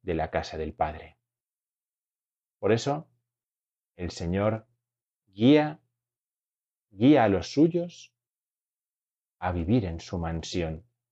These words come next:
a vivir en su casa. Esta, eh, es la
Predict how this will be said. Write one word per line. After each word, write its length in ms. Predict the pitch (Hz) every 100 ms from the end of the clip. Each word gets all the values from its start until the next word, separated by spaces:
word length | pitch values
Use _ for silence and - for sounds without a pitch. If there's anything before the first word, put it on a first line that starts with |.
| _
a 140 | - 95
vivir 360 | 90 85 131
en 180 | 127 87
su 200 | - 87
casa. 460 | - 85 - 80 - _ _ _ _ _ _ _ _ _ _ _ _
Esta, 540 | 104 - 139 135 - _ -
eh, 560 | 98 95 87 87 85 _ _ _ _ _
es 160 | - 120
la 440 | 131 120 110 -